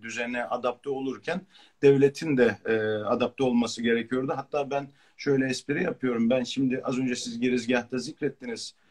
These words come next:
E, genç yaşta çok farklı yerde çalışma imkanım oldu. Hep de böyle aslında kısa aralıklarla çalışmış oldum. Çalıştığım kişi, e, değişince ya da çalışma biçimimiz değişince biz de yer değiştirmek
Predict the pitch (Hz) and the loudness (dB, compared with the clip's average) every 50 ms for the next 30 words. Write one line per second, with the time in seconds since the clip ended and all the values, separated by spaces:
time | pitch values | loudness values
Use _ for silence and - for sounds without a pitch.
0 | _ _ _ _ _ - 117 113 113 110 113 107 117 135 135 127 - - 123 117 | _ _ _ _ _ -2 -2 0 0 -2 -4 -2 0 2 2 2 0 -2 -4 -4
1 | 110 - 143 143 143 - 147 - - - 131 131 127 - 135 131 127 123 120 123 | -4 -4 -6 -6 -4 -4 -6 -6 -2 -2 -2 -2 -2 -4 -4 -2 -2 -2 -2 -4
2 | 123 - 131 127 120 - - 139 135 131 127 120 - 127 135 147 143 135 123 117 | -6 -4 -6 -6 -6 -6 -4 -2 0 0 0 0 -2 -4 -2 -2 0 0 0 0
3 | 110 107 110 170 185 - - - - _ - 202 202 - 165 - 156 165 170 156 | -2 -2 -4 -4 -6 -6 -8 -16 -18 _ -4 -4 -4 -2 -4 -4 0 2 2 2
4 | 143 - 160 165 175 175 - 160 147 - 190 165 151 139 135 135 131 127 - - | 2 0 -4 -6 -6 -6 -6 -8 -4 -2 -2 0 0 2 2 2 2 0 0 0
5 | 135 135 135 131 120 113 107 - - - - - 120 120 113 107 - - - - | 0 2 2 2 2 0 0 -4 -8 -12 -8 -4 -4 -4 -2 -4 -4 -6 -6 -4
6 | - 127 117 113 - - 101 117 110 110 107 139 185 196 196 - _ _ _ _ | -2 0 0 0 -2 0 0 2 2 0 0 0 0 0 -2 -2 _ _ _ _
7 | _ _ - 139 139 139 135 - - - 143 139 135 139 135 - - - 123 - | _ _ -2 0 0 0 0 -2 0 2 4 4 4 2 0 -2 -2 -2 -2 0
8 | - 156 143 127 - - 117 120 117 113 110 113 110 101 87 104 110 95 104 107 | 2 2 2 2 0 -2 0 2 2 2 2 2 -2 -2 -2 -4 -6 -6 -2 2
9 | 123 123 123 117 113 - - 127 120 110 113 107 107 117 123 123 120 123 120 - | 4 4 6 4 2 2 2 2 2 4 4 2 0 0 -2 -2 -2 -2 -2 -2
10 | - 120 123 127 - - 135 131 123 123 - - 127 127 131 135 123 113 120 127 | -6 -6 -6 -6 -8 -10 -10 -12 -12 -10 -10 -6 -4 -2 -2 -2 -2 -2 -4 -4
11 | 127 123 - - - 135 127 120 127 113 120 123 120 127 131 127 117 117 117 113 | -4 -4 -6 -8 -8 -8 -8 -8 -8 -8 -8 -6 -2 0 -2 -2 -2 -4 -8 -8
12 | - - - 113 113 113 107 | -8 -10 -8 -6 -6 -6 -6